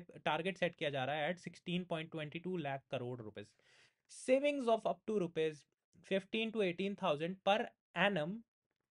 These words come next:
is projected under प्रधानमंत्री सूर्य उदय योजना। अब देखो, ये योजना क्या है, इसमें गवर्नमेंट ट्राई कर रही है कि रिन्यूएबल एनर्जी पे हम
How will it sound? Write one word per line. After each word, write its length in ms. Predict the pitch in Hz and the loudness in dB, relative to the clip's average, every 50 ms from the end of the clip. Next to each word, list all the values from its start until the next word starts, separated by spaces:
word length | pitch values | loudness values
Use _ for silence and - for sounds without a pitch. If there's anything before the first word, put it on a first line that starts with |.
| _ _ - | _ _ -2
is 140 | 214 240 240 - | -2 -2 -2 2
projected 460 | 208 190 160 160 156 - - 196 196 175 165 | 2 2 2 2 0 0 0 -2 -2 0 -4
under 200 | 151 143 180 190 180 | -4 0 -2 0 0
प्रधानमंत्री 880 | 175 156 147 156 165 196 202 185 170 147 139 135 - 143 139 175 196 185 | -2 -4 -2 0 -2 0 0 0 -2 -2 -2 -4 -4 -4 -2 -2 -4 -6
सूर्य 360 | 170 - - 170 165 170 190 190 170 147 | -8 -4 -2 0 0 2 4 2 2 2
उदय 140 | 147 151 | 0 -2
योजना। 480 | 147 139 123 117 117 120 120 123 113 - _ - | -2 -2 -4 -4 -4 -4 -4 -4 -6 -6 _ 2
अब 180 | 190 202 170 | 2 4 6
देखो, 180 | 190 214 254 247 | 4 4 4 4
ये 180 | 233 214 214 | 4 4 4
योजना 480 | 233 208 190 190 180 175 190 196 208 208 - - | 4 4 4 4 4 4 4 2 2 0 4 4
क्या 120 | 196 196 | 6 6
है, 200 | 196 208 226 226 214 _ _ - | 6 4 2 -2 -6 _ _ -4
इसमें 480 | - 190 175 - 214 226 240 247 214 - _ - - - - | -4 -4 -2 -2 -2 0 0 0 -2 -4 _ -18 -20 -10 -6
गवर्नमेंट 440 | 185 175 185 180 185 208 247 254 233 | 4 6 8 8 8 6 2 2 4
ट्राई 200 | 233 226 226 214 | 4 4 4 4
कर 200 | 208 214 202 180 | 6 6 6 6
रही 120 | 175 196 | 6 2
है 60 | 208 208 | 0 2
कि 100 | 269 254 226 - - - | 0 -2 -2 -4 -6 -2
रिन्यूएबल 600 | 170 175 185 196 220 240 247 254 240 262 262 247 | 2 2 2 4 4 4 6 6 8 8 8 8
एनर्जी 460 | 196 180 170 165 156 147 156 175 180 180 175 - | 8 6 6 2 0 0 0 0 0 0 -2 -4
पे 140 | 170 180 208 262 254 _ _ _ _ _ - | -2 0 0 0 -2 _ _ _ _ _ 2
हम 120 | 190 208 | 2 2